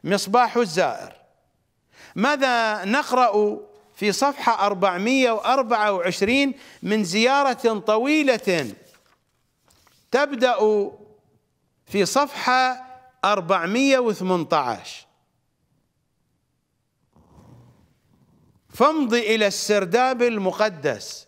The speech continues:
وقف على بابه وقل"، إلى بقية الطقوس والتفاصيل في زيارة إمام زماننا.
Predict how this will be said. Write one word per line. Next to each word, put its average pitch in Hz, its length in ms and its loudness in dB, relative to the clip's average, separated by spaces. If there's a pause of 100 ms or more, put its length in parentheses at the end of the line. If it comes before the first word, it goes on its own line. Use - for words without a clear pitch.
وقف 190 420 0
على 190 420 0
بابه 180 640 0
وقل"، 254 720 2 (1040)
إلى 226 240 2
بقية 202 560 0
الطقوس 196 600 0
والتفاصيل 208 1160 0 (340)
في 190 200 -6
زيارة 208 720 -2
إمام 214 340 -2
زماننا. 147 760 -4